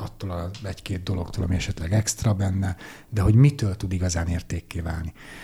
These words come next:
Mert szerintem itt karácsonykor ez mindenkinek a legfontosabb kérdés, amikor ajándékozni készül, hogy az mitől lesz igazán érték.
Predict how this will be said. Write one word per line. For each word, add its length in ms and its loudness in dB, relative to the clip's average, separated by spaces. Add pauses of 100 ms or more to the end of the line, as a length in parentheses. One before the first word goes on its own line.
(100)
Mert 160 6
szerintem 260 10
itt 100 8
karácsonykor 640 6
ez 140 4
mindenkinek 520 2
a 40 0
legfontosabb 640 -6
kérdés, 460 -6
amikor 260 -4
ajándékozni 720 -4
készül, 360 -4
hogy 100 -6
az 100 -8
mitől 500 2
lesz 240 -4
igazán 480 -4
érték. 540 -2